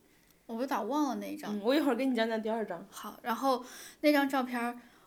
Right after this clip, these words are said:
Speaker 1: 我当时是眼头转过来，但是又没有完全转，因为完全转的话累嘛。
Speaker 2: 嗯。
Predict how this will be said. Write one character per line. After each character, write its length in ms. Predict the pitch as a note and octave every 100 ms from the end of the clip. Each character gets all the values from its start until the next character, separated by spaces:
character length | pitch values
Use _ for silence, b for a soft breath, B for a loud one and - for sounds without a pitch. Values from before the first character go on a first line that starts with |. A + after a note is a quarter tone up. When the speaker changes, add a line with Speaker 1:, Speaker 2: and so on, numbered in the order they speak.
| B
Speaker 1:
我 120 | G#3+
当 180 | A#3+ C#4+
时 220 | D4 A#3
是 320 | A3+ B3 G#3+
眼 320 | F#3 G#3 C#3+ - - -
头 420 | - F#3 G3+ A3+ -
转 300 | E4 C4+ A3
过 120 | D3+
来， 200 | A2 -
但 120 | C4
是 140 | D#4+ D4
又 100 | C4
没 100 | B3
有 140 | B3
完 200 | G3 F3+
全 240 | A#3 G#3 G#3
转， 320 | G3+ F3 E3+
因 240 | A#3 B3
为 80 | B3 - _
完 160 | - A#3
全 200 | B3 G#3
转 120 | A3+
的 80 | G3+
话 140 | G#3+
累 260 | G#3 C4 B3
嘛。 140 | F#3+ - -
Speaker 2:
嗯。 220 | G3 F#3+